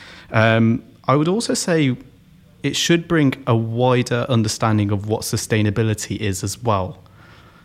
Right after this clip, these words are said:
You know, we deal not with just what the bottom line is, but also environmental sustainability as well, and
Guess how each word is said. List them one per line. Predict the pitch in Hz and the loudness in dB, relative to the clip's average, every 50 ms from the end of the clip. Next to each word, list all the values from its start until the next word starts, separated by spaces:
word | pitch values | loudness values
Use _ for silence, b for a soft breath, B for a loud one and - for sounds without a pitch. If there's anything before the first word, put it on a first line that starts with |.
| B B B | B B B
You | 104 | 0
know, | 98 95 95 98 | 2 2 0 0
we | 98 107 110 | 0 -2 0
deal | 101 131 127 123 117 117 113 104 101 - - - - _ _ - - - - | 0 0 0 0 2 0 0 -2 -4 -6 -10 -16 -20 _ _ -20 -14 -2 2
not | 120 127 135 127 - 127 | 4 4 4 4 2 0
with | 120 117 107 - | 0 0 0 0
just | - 113 101 - - - - - - - _ - - - - _ - - | 0 0 0 0 -2 -6 -10 -16 -20 -20 _ -20 -20 -20 -20 _ -8 -4
what | - 107 113 117 117 | -2 0 0 0 0
the | 110 101 | 0 0
bottom | 90 104 104 104 | 0 0 0 2
line | 104 110 113 127 123 110 | 2 2 4 4 4 4
is, | 101 95 98 - - - | 2 0 -2 -6 -8 -8
but | - - | -6 -2
also | - 117 110 104 - 110 101 101 | -2 0 0 0 0 0 2 2
environmental | 101 104 101 113 107 107 107 107 117 131 127 - 107 101 | 2 2 4 4 4 4 4 4 2 2 0 0 -4 -6
sustainability | - 107 - - - 107 104 98 95 98 98 98 95 - - 95 | -6 -6 -8 -6 -4 -2 -2 -2 -2 -2 -4 -4 -6 -6 -6 -6
as | 95 101 | -6 -4
well, | 101 107 98 95 92 92 104 - B B B B B B B B B - | -4 -4 -2 -2 -4 -6 -8 -12 B B B B B B B B B 0
and | 101 98 98 98 92 | 2 2 2 0 -2